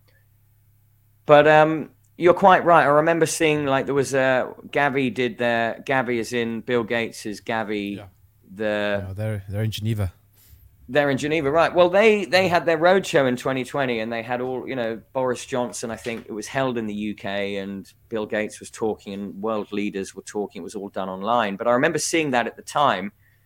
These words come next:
Speaker 1: and it had, it was just negative thumbs down from just about everybody. I mean, it was like, you know,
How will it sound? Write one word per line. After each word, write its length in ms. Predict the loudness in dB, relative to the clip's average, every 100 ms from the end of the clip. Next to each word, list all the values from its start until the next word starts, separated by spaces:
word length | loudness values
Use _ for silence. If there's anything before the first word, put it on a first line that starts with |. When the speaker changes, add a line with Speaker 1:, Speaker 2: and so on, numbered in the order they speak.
| _ _ _ _ _ _ _
Speaker 1:
and 140 | 2
it 60 | 2
had, 420 | 4 6 6 2 -10 -6
it 80 | -4
was 160 | -2
just 240 | -4 -4 0
negative 840 | 2 2 -2 0 2 2 -2 -14 _ _ _
thumbs 460 | 2 4 6 2 0
down 500 | 0 2 0 -4 -10
from 300 | -4 -2 -2
just 260 | -6 -4
about 220 | -2 0
everybody. 440 | 2 0 -2 -4 -4
I 40 |
mean, 160 | -4 -6
it 40 |
was 160 | -8 -2
like, 380 | 0 0 -6 -20 -20 -20 -20 -20 -18 -18 -16 -16 -16 -20 -2
you 120 | 0
know, 260 | 2 0